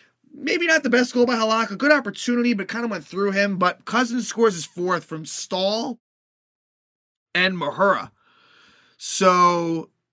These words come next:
Eric Staal, that is, on the assist. So, actually, it ends up being a multi-point game for Eric Staal. But the Panthers cut it to two one. Then, the Rangers get that two lead, the two-goal lead back,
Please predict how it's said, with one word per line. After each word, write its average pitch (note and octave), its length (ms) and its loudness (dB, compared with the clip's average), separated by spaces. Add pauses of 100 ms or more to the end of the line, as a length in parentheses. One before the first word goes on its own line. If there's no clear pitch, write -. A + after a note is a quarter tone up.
Eric F3 240 6
Staal, C3 240 -2
that A#2+ 100 -2
is, A#2+ 140 -6
on B2 80 -6
the B2 80 -8
assist. C#3+ 280 -4
So, C3+ 160 -4
actually, D#3 300 -2
it D3+ 60 0
ends F#3+ 160 -2
up D#3+ 60 -8
being D#3+ 180 -6
a B2 40 -10
multi-point C#3+ 540 -8
game D3 140 -6
for C3+ 120 -8
Eric G#2+ 180 -10
Staal. C#3+ 440 -8 (640)
But F3 320 2 (300)
the D#3+ 100 -12
Panthers G#3+ 320 2
cut G3+ 200 2
it G3+ 80 -10
to D3+ 60 -20
two - 180 -4
one. C#3+ 340 -6 (1400)
Then, F3+ 520 2 (720)
the D#3+ 80 -4
Rangers G3+ 400 0
get F#3 440 0
that A3 220 0
two A#3 240 0
lead, G3+ 400 -4 (120)
the F3 100 -6
two-goal A3+ 440 2
lead G3 220 -8
back, F3 380 2